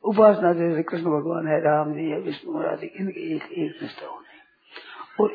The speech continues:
इसमें भी फिर आगे चल के जो सत्संग करना है, कोई महात्मा के पास रहना, जिसे लाभ उठाना है, तो लाभ उठाना हो तो एक निष्ठा से होगा, जगह जगह भटकने से वो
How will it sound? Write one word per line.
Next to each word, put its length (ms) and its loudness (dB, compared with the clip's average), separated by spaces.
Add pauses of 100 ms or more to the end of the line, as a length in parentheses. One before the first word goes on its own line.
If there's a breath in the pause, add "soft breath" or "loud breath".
इसमें 440 10
भी 200 4
फिर 280 2
आगे 360 4
चल 280 -6
के 340 0
जो 680 -8
सत्संग 520 0
करना 320 0
है, 180 -8 (920)
कोई 160 4
महात्मा 400 2
के 100 -4
पास 300 -2
रहना, 220 0
जिसे 260 -4 (120)
लाभ 280 2
उठाना 380 -4
है, 200 -12 (640 soft breath)
तो 160 -2
लाभ 340 10
उठाना 400 8
हो 240 8
तो 120 -2 (120)
एक 200 8
निष्ठा 320 0
से 120 -2
होगा, 440 -4 (600 loud breath)
जगह 220 4
जगह 240 2
भटकने 420 -2
से 80 -10
वो 200 -4